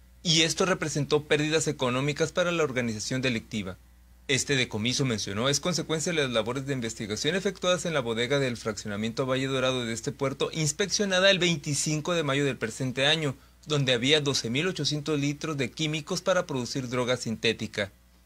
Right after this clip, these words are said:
El reciente predio, explicó, se encontraba bajo resguardo de la Guardia Estatal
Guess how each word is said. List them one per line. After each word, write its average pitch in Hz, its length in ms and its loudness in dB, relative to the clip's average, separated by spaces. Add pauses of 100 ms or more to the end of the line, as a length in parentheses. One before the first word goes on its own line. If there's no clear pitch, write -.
(120)
El 135 180 2
reciente 110 460 -2
predio, 113 320 2
explicó, 123 420 -4
se 147 120 0
encontraba 143 520 0
bajo 165 240 -2
resguardo 123 460 -2
de 143 100 2
la 110 80 2
Guardia 117 260 -2
Estatal 123 540 -2